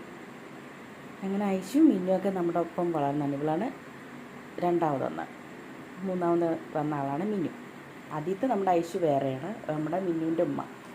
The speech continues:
അതിൻ്റെ വീഡിയോ ഒക്കെ എൻ്റെ മുന്നത്തതിലുണ്ടാവും. ഞാൻ അതിൻ്റെ വീഡിയോ ഒക്കെ ഇടയ്ക്ക്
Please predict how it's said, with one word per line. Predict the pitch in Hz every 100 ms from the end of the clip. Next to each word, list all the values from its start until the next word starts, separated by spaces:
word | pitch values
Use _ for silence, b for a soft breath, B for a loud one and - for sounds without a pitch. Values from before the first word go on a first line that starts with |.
| - - - - - - - -
അതിൻ്റെ | 175 202 202
വീഡിയോ | 196 196
ഒക്കെ | 208
എൻ്റെ | 196 190 190
മുന്നത്തതിലുണ്ടാവും. | 196 208 208 196 175 151 151 143 160
ഞാൻ | 165
അതിൻ്റെ | 160 170 180
വീഡിയോ | 156
ഒക്കെ | 151 156
ഇടയ്ക്ക് | 143